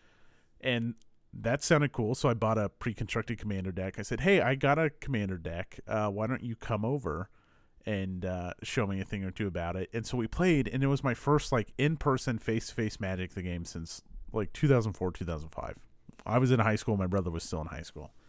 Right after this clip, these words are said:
Uh, it was a blast. Like, I had played a lot of Magic the Gathering Arena last year during covid,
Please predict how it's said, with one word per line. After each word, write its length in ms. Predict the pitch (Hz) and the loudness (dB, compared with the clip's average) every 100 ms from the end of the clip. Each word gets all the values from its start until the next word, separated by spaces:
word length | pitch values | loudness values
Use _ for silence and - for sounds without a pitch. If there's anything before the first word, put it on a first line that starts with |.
| - - - - - - - - - - | -20 -20 -18 -16 -16 -18 -18 -20 -12 0
Uh, 240 | 113 110 - | 2 2 0
it 120 | 165 | 2
was 120 | 214 | 4
a 60 | 190 | 4
blast. 340 | 147 147 135 | 6 6 6
Like, 160 | 151 113 | 4 6
I 80 | 156 | 8
had 160 | 151 | 8
played 300 | - 175 190 | 8 10 12
a 60 | 190 | 12
lot 220 | 147 143 | 10 10
of 280 | 147 135 - | 10 8 4
Magic 400 | 147 127 123 113 | 4 6 4 0
the 80 | 117 | 2
Gathering 360 | 120 113 110 | 4 6 4
Arena 360 | 95 98 110 113 | 4 2 4 2
last 540 | 90 87 90 107 - 135 | 0 -4 -2 -2 0 4
year 200 | 131 135 | 6 4
during 300 | 127 107 95 | 2 -2 -2
covid, 640 | - 101 107 127 151 | 0 2 4 4 2